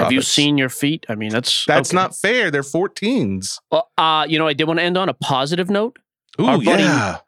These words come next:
Speaker 1: our buddy Nelson from Wisconsin, great guy,
Speaker 2: Oh, yeah.
Speaker 1: was
Speaker 2: You
Speaker 1: telling
Speaker 2: see
Speaker 1: me
Speaker 2: him,
Speaker 1: about
Speaker 2: like, at
Speaker 1: this.
Speaker 2: every show.
Speaker 1: Yeah, and he's an awesome dude. He was telling me about this piece. I'm gonna end on this little collector's piece 'cause it was pretty cool.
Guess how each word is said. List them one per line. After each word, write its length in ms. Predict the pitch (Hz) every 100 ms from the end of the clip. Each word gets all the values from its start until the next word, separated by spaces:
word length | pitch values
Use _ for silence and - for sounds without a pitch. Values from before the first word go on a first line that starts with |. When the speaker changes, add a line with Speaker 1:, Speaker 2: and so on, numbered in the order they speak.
| -
Speaker 1:
our 80 | 139
buddy 240 | 156 170
Nelson 480 | 170 160 143 156 -
from 180 | - 131
Wisconsin, 580 | 165 139 110 - 113 - _
great 240 | - 139 147
guy, 220 | 113 -
Speaker 2:
Oh, 60 | 427
yeah. 100 | 453 95
Speaker 1:
was 100 | 135
Speaker 2:
You 40 |
Speaker 1:
telling 260 | - 165 180
Speaker 2:
see 60 |
Speaker 1:
me 40 | -
Speaker 2:
him, 80 |
Speaker 1:
about 60 | 160
Speaker 2:
like, 60 | 139
at 40 |
Speaker 1:
this. 100 | 139
Speaker 2:
every 260 | 151 147 143
show. 420 | - 135 101 110 _ _ _
Speaker 1:
Yeah, 160 | 139 113
and 120 | 123
he's 100 | 127
an 80 | 131
awesome 280 | 135 - 110
dude. 200 | 104 - - -
He 100 | -
was 100 | 170
telling 200 | - 180
me 60 | 175
about 200 | 151 143
this 140 | 135
piece. 600 | - - 151 117 - - - -
I'm 100 | 143
gonna 140 | 131
end 120 | 127
on 60 | 120
this 100 | 107
little 180 | 127 110
collector's 480 | - 117 123 110 -
piece 180 | 113 110
'cause 140 | 123
it 40 |
was 120 | 123 113
pretty 220 | 131 113
cool. 320 | - 113 107